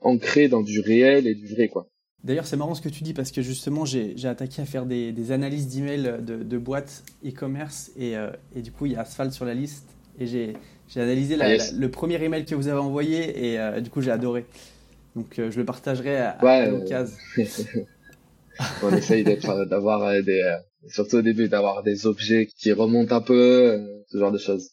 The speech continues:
Speaker 2: Tu le vois tout de suite, hein, l'objet, de façon, euh, dans ma boîte mail, je dis, « C'est quoi ça ? C'est quoi ça ? » Et en fait, euh, direct, tu ouvres, t'es, t'es piqué, ta curiosité, elle est piquée.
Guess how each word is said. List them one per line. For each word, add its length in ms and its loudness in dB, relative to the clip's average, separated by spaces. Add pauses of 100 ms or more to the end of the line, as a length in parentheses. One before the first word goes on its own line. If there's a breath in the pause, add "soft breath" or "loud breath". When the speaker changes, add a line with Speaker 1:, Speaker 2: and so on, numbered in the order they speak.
(100)
Speaker 2:
Tu 120 -4
le 60 0
vois 140 0
tout 120 -6
de 40 -10
suite, 240 -4
hein, 100 -2
l'objet, 320 0
de 40 -8
façon, 420 -6
euh, 200 -4
dans 120 -6
ma 120 0
boîte 180 -2
mail, 200 -2
je 60 -8
dis, « 120 -12
C'est 140 -12
quoi 180 -4
ça ? 200 -14 (140)
C'est 140 -18
quoi 140 -8
ça ? » 220 -16 (160)
Et 120 -10
en 80 -4
fait, 260 -4
euh, 120 -4
direct, 360 -4
tu 80 -6
ouvres, 160 -2
t'es, 160 -6 (300 loud breath)
t'es 80 -2
piqué, 360 -2
ta 140 0
curiosité, 320 0
elle 80 2
est 60 0
piquée. 380 -4